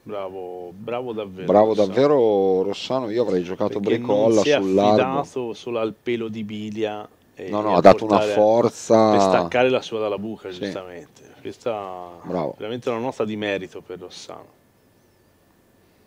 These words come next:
Speaker 1: Che nonostante
Speaker 2: Ah, ma
Speaker 1: la giovane
Speaker 2: vede palla Marcolin, non l'ha fatta. Ah, vede per fare
Speaker 1: Di
Speaker 2: questo.
Speaker 1: sponda palla, sì. Una nota di merito per Rossano che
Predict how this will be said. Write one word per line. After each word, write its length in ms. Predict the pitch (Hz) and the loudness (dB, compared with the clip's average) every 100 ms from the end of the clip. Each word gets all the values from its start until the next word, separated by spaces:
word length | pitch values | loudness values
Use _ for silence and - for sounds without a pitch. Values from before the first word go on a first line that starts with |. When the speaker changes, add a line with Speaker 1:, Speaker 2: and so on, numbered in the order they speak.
| _ _ _ - | _ _ _ -16
Speaker 1:
Che 120 | - | -8
nonostante 720 | 107 107 104 - - 117 123 98 | -8 -8 -12 -14 -8 -6 -4 -4
Speaker 2:
Ah, 100 | 107 | -2
ma 60 | |
Speaker 1:
la 80 | 104 | -4
giovane 420 | 98 123 165 120 | -2 0 0 0
Speaker 2:
vede 160 | 82 82 | -2 -4
palla 480 | - 80 80 78 78 | -6 -8 -4 -4 -6
Marcolin, 440 | 78 - 80 78 | -12 -14 -16 -14
non 180 | 80 82 | -12 -6
l'ha 160 | 104 | -6
fatta. 560 | 110 76 71 - - - | -6 -12 -14 -14 -20 -20
Ah, 160 | - 73 | -16 -10
vede 320 | 76 82 90 | -4 2 2
per 220 | 90 78 | 0 -4
fare 340 | 71 76 76 62 | -4 -6 -6 -6
Speaker 1:
Di 0 | |
Speaker 2:
questo. 160 | 62 | -6
Speaker 1:
sponda 380 | 65 82 101 101 | -4 -4 -6 -10
palla, 360 | - 95 - 78 | -8 -10 -12 -20
sì. 140 | - _ _ _ _ _ _ _ _ _ | -20 _ _ _ _ _ _ _ _ _
Una 180 | - 104 | -18 -12
nota 240 | 113 117 | -10 -6
di 100 | 110 | -6
merito 380 | 113 127 120 107 | -4 -4 -4 -6
per 160 | 101 101 | -6 -8
Rossano 500 | 120 - 113 123 113 | -8 -8 -8 -6 -8
che 240 | 101 95 | -8 -8